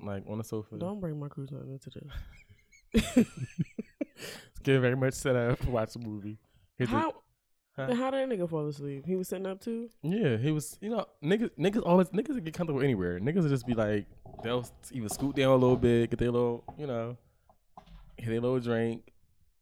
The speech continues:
Speaker 2: Oh, okay, I feel
Speaker 1: And
Speaker 2: like you're
Speaker 1: then
Speaker 2: lying, but okay, I feel like he was giving a lay down situation.
Speaker 1: No, it was
Speaker 2: But
Speaker 1: very much, very much sitting up.
Speaker 2: Okay,
Speaker 1: Very
Speaker 2: recliner,
Speaker 1: much.
Speaker 2: okay,
Speaker 1: No
Speaker 2: okay.
Speaker 1: recliner, very much sitting up. We had went out before. This nigga had, like, what, three sangrias? So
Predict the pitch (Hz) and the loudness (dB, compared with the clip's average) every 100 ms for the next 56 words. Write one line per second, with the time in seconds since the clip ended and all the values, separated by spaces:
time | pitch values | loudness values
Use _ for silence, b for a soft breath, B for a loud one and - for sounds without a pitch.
0 | _ _ _ _ _ - 156 156 175 143 | _ _ _ _ _ -12 -10 -10 -10 -10
1 | 143 220 - 107 104 - 135 131 135 139 | -6 -2 0 0 0 -2 -4 -8 -10 -12
2 | 135 131 - 139 139 143 135 123 120 127 | -12 -12 -10 -8 -8 -8 -8 -8 -8 -8
3 | 131 131 135 113 127 131 - B B 175 | -8 -8 -10 -12 -14 -14 -16 B B 0
4 | 233 233 180 180 165 196 220 220 185 - | 6 10 10 10 10 10 10 6 4 -2
5 | _ _ _ 131 156 220 226 220 - 202 | _ _ _ 2 6 8 6 6 4 4
6 | 208 180 101 226 302 349 311 294 143 151 | 6 6 4 0 -4 -4 -4 -4 0 4
7 | 170 175 143 110 - - - - - 160 | 4 4 4 2 -4 -10 -8 -6 0 0
8 | 185 269 165 151 147 156 143 151 160 - | 2 2 4 4 2 0 0 0 -2 -2
9 | 151 147 135 127 b b b b b 131 | -4 0 0 0 b b b b b -2
10 | 151 131 131 135 135 - - _ 117 113 | 2 2 2 2 2 0 -10 _ -2 0
11 | 151 143 107 117 110 117 117 113 113 110 | 2 4 2 0 -4 -2 -2 0 0 0
12 | 107 - - 104 101 92 104 117 123 135 | 0 -6 -6 -4 -2 -4 -2 -2 -2 -2
13 | 123 113 120 120 139 147 - - 104 104 | -4 -2 -2 -2 -4 -8 -8 -4 -2 -2
14 | 107 | -8